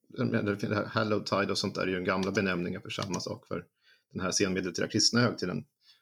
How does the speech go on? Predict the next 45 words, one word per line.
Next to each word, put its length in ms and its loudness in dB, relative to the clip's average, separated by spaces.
Men 100 0
jag 100 2
tänker 260 4
även 360 2
antikens 500 2
Grekland 460 2
och 60 2
sådär 160 0
finns 120 0
det 80 0
också 240 2
en 60 4
hel 140 2
del 80 4
ritualer 440 2
om 60 -2
hur 80 0
man 120 2
liksom 180 -4
ställ-, 220 0
ställer 220 2
fram 240 0
saker 340 -2
till 100 -6
de 100 -4
döda 400 0
och 100 0
minns 240 -2
de 140 -4
döda. 460 0
Det 80 -8
här 60 4
är 40 6
någonting 180 4
som 120 2
är 40 4
väldigt, 500 0
eh, 260 2
det 160 0
sitter 300 2
liksom 300 6
djupt 320 4
rotat 400 2
i 40 6
människan 600 0